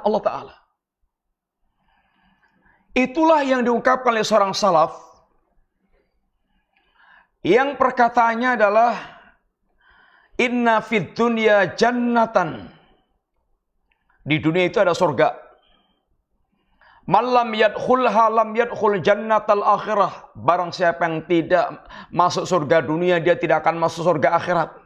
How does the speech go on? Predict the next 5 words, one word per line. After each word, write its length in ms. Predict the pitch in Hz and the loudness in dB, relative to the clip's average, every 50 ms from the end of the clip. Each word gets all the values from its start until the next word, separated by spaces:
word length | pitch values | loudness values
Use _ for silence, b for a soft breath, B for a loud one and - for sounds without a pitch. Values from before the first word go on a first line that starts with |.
| _ _ _ _ _ _ _ _ _ _ _ _ _ _ _ _ _ _ _ _ _ _ _ _ b b b b b b b b b b b b b b b b b b b b b b b b b b b b b b _ _ _ _ _ - | _ _ _ _ _ _ _ _ _ _ _ _ _ _ _ _ _ _ _ _ _ _ _ _ b b b b b b b b b b b b b b b b b b b b b b b b b b b b b b _ _ _ _ _ -14
Seorang 320 | - - 214 233 226 233 233 | -4 0 2 2 4 2 2
salaf 320 | - 233 240 233 226 220 | 2 2 2 2 2 2
yang 160 | 220 214 220 | 0 0 2
lainnya 180 | 226 240 240 233 | 0 0 0 0
mengatakan, 800 | 226 226 226 220 220 247 233 226 240 240 240 240 240 220 214 | 0 0 0 0 0 0 0 0 0 0 0 -2 -4 -8 -12